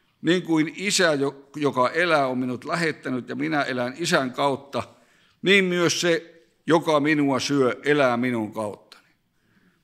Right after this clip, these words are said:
Ajatellaan, että me saadaan elää Jeesuksen kautta. Me saadaan uskon kautta ymmärtää näitä asioita, me saadaan syödä Jumalan sanaa ja kokea se voima omassa elämässä.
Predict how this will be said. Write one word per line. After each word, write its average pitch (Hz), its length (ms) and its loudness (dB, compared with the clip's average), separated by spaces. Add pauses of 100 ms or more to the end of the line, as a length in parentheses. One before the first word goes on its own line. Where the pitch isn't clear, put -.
(400)
Ajatellaan, 165 400 4
että - 120 -12
me 151 60 -6
saadaan 165 520 -2 (100)
elää 190 360 0
Jeesuksen 151 720 -4
kautta. 127 540 -4 (420)
Me 131 80 -2
saadaan 175 420 0
uskon 202 400 -4
kautta 175 360 -2
ymmärtää 180 600 -2
näitä 156 260 -4
asioita, 151 520 -4
me 147 100 -6
saadaan 156 640 -4
syödä 185 400 2
Jumalan 151 520 0
sanaa 143 640 -2 (800)
ja 135 260 0 (720)
kokea 180 420 2
se - 400 -4
voima 170 420 0
omassa 143 480 -4
elämässä. 113 500 -8